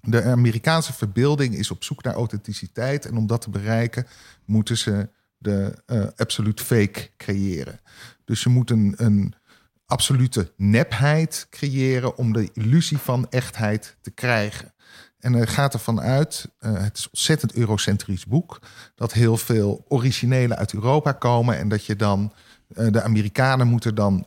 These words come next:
the real thing, hij refereert ook aan, aan Coca-Cola, eh, bereiken door nepheid te produceren. Ehm, hij geeft zelf, eh, bijvoorbeeld het voorbeeld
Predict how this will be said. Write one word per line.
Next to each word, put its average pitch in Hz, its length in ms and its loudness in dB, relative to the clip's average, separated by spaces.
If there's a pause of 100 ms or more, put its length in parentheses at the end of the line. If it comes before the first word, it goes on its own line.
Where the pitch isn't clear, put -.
the 101 220 4
real 120 200 6
thing, 156 420 2
hij 113 160 -4
refereert 101 460 -4
ook 92 180 -10
aan, 95 400 -6
aan 95 220 -8
Coca-Cola, 127 760 -2 (500)
eh, 113 120 4 (120)
bereiken 127 800 4
door 113 600 0 (220)
nepheid 110 760 0
te - 100 -14
produceren. 127 840 -2 (560)
Ehm, 113 360 4
hij 127 160 2
geeft 131 220 0
zelf, 131 440 2
eh, 123 180 4
bijvoorbeeld 120 640 0
het 117 340 0
voorbeeld 113 840 0